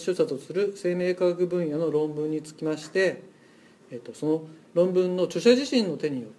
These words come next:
て、えっと、日本語のレビューを執筆いただいて、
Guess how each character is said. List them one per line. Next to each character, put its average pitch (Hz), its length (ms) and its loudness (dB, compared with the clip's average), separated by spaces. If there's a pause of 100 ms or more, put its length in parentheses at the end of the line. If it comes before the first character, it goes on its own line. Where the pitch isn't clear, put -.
(120)
て、 233 300 4
え 143 40 -8
っ 123 40 -6
と、 123 100 -10
日 127 80 -6
本 160 160 0
語 175 80 0
の 170 160 4
レ 165 140 4
ビ 170 140 2
ュ 147 100 -2
ー - 20 -2
を 233 240 2 (380)
執 123 180 -10 (100)
筆 127 220 -12
い 123 60 -8
た 123 120 -4
だ 120 140 -4
い 117 80 -6
て、 208 400 -2